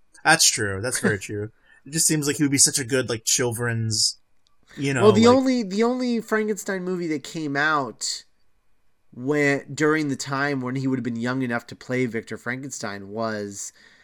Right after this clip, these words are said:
Speaker 2: Mary Shelley's Frankenstein, and that was, like, a Kenneth Branagh joint.
Speaker 1: Sure. Oh, was it? Was it ever?
Speaker 2: Yeah.
Speaker 1: Um, are, <laughs> are you a fan of that movie, Scott?
Speaker 2: No. <laughs> No. No.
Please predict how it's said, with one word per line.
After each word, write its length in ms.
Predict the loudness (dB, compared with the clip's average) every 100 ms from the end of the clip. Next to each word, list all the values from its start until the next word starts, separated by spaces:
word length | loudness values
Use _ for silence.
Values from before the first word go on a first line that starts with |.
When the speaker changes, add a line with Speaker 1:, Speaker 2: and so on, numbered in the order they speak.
| _ 0
Speaker 2:
Mary 280 | 0 2
Shelley's 420 | 0 2 4 2 0
Frankenstein, 840 | -4 -4 -8 -6 -2 -2 -2 -6
and 140 | -8 -4
that 160 | -2
was, 220 | -2 -6 -4
like, 380 | -6 -8 -20 _
a 80 | -12
Kenneth 440 | -6 -6 -6 -6
Branagh 320 | -4 -4 -6
joint. 320 | -10 -14 -14 -20 _ _ 0
Speaker 1:
Sure. 640 | 2 6 6 6 2 0 2
Oh, 220 | 6 6
was 300 | 4 2 2
it? 180 | 0 -4
Was 240 | -2 -2 2
it 120 | 2
ever? 340 | 2 0 -6 _
Speaker 2:
Yeah. 260 | 0 0
Speaker 1:
Um, 440 | 0 -2 -2 -4 -4
are, 160 | -6 -2
<laughs> 40 | -2 2
are 60 | 6
you 140 | 6
a 20 | 6
fan 240 | 4 4
of 40 |
that 140 | 4 4
movie, 320 | 2 0 -2 -6
Scott? 360 | 2 4 6
Speaker 2:
No. 440 | 8 6 4 0 -6 -18 -10 -2
<laughs> 80 | 0 0 -2 -14 _ _ _ _ _ _ _ -16 -6 -4 -4
No. 560 | -2 2 2 0 -4 -8 _ _
No. 420 | -6 -4 -4 -6